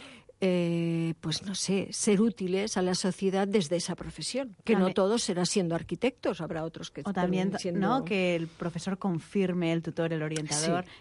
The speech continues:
Speaker 2: que le dé
Speaker 1: sí, sí,
Speaker 2: seguridad
Speaker 1: sí,
Speaker 2: que la
Speaker 1: sí.
Speaker 2: opción que ha elegido es la correcta, ¿no? Reforzar un poco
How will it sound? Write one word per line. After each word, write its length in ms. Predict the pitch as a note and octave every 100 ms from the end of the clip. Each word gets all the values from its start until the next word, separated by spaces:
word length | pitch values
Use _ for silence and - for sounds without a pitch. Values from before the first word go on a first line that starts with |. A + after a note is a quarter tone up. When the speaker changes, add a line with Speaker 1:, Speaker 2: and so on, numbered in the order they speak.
| -
Speaker 2:
que 100 | F3+
le 80 |
dé 60 | F3+
Speaker 1:
sí, 40 |
sí, 60 | F#3
Speaker 2:
seguridad 380 | G#3+ G3 F3 D#3+
Speaker 1:
sí, 80 | D3+
Speaker 2:
que 80 |
la 100 | G3
Speaker 1:
sí. 140 | D#3 E3+
Speaker 2:
opción 340 | - G3+ E3+
que 80 | F3
ha 20 |
elegido 300 | E3+ - D3+
es 60 | E3
la 100 | G3+
correcta, 640 | F#3 F3 F3 E3 - D#3
¿no? 240 | D#3+ G3 B3+
Reforzar 480 | A3+ F#3+ F#3+ F#3 G3+
un 80 | G#3
poco 600 | G3 F#3 G#3 G3+ E3+